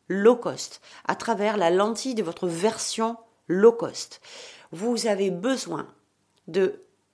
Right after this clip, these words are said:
vous basculer définitivement dans votre version premium pour que tout ça, ça devienne une norme, une, du, de la légèreté, de la fluidité, de la simplicité, de la facilité. Je ne le répéterai jamais assez.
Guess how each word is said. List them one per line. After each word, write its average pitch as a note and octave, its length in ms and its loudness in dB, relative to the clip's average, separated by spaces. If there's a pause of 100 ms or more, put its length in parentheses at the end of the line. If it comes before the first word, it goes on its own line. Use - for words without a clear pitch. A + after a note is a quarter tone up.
vous F#3+ 220 0
basculer G3 1000 0
définitivement G#3 920 -2
dans F#3 100 2
votre E3 240 -4
version G#3 480 -4
premium G3 520 0 (380)
pour B3 240 -4
que B3 220 2 (320)
tout D#4+ 160 0
ça, G3 360 -2 (140)
ça - 220 0
devienne F#3 600 0 (160)
une F3 440 -2
norme, E3+ 400 4 (100)
une, F3+ 320 -4 (340)
du, D#3+ 180 -8
de F3+ 100 2
la F3 140 4
légèreté, A#3 640 4
de F3+ 60 0
la E3 100 2
fluidité, A#3 540 -4
de F#3+ 60 -4
la E3+ 80 0
simplicité, B3+ 640 -2
de F3+ 60 -2
la F3 100 0
facilité. G#3+ 840 -4
Je A3 140 0
ne G#3+ 120 2
le G#3 100 0
répéterai G#3+ 540 -4
jamais G#3 480 -2
assez. G#3+ 380 -2